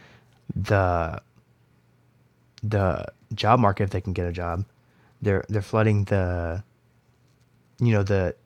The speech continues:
the emergency homeless, um, shelter communities.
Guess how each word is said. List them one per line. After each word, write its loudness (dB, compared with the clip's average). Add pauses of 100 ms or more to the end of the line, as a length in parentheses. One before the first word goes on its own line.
(140)
the 2
emergency 6
homeless, 2 (1400)
um, 4 (140)
shelter 0
communities. 0